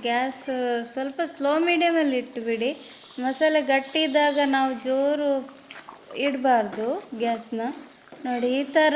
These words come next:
ಮಾಡ್ಕೊಳ್ಬೇಕು, ಇಲ್ಲಾಂದರೆ ಮೀನೆಲ್ಲ ಕಲ್ಲಡಿ ಹೋಗುತ್ತೆ. ಅದಕ್ಕೆ ನೋಡಿ, ಸೈಡ್ ಸೈಡಲ್ಲೆಲ್ಲ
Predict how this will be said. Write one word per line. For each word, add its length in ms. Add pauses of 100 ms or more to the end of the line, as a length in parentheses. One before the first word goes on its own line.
(120)
ಮಾಡ್ಕೊಳ್ಬೇಕು, 1000
ಇಲ್ಲಾಂದರೆ 480
ಮೀನೆಲ್ಲ 840 (1040)
ಕಲ್ಲಡಿ 440
ಹೋಗುತ್ತೆ. 600 (460)
ಅದಕ್ಕೆ 500 (720)
ನೋಡಿ, 320 (640)
ಸೈಡ್ 300
ಸೈಡಲ್ಲೆಲ್ಲ 720